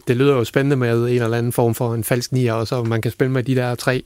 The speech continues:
på samme tid, fordi der er vel ingen tvivl om, at det er der O B's tre bedste offensive spillere, det er Luka Prip, øh, Kasper Kusk og Lukas Andersen.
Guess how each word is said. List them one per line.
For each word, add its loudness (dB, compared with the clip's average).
på -4
samme 2
tid, 0
fordi -6
der 0
er 0
vel -2
ingen 0
tvivl 2
om, 0
at -2
det 2
er 0
der -2
O 0
B's 0
tre -2
bedste -2
offensive -2
spillere, 0
det -2
er -2
Luka -4
Prip, -6
øh, -6
Kasper -6
Kusk -8
og -4
Lukas -2
Andersen. -4